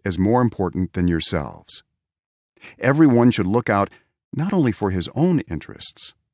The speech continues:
but also for the interests of others." "Oh my goodness," she muttered to herself. "That's it. That's why I was so miserable at Resurrection Community Church.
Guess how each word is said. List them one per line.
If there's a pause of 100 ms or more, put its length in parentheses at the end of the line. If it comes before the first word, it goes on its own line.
(260)
but
also
for
the
interests (160)
of
others." (1400)
"Oh
my
goodness," (180)
she
muttered
to
herself. (720)
"That's
it. (680)
That's
why
I
was
so
miserable
at
Resurrection
Community
Church.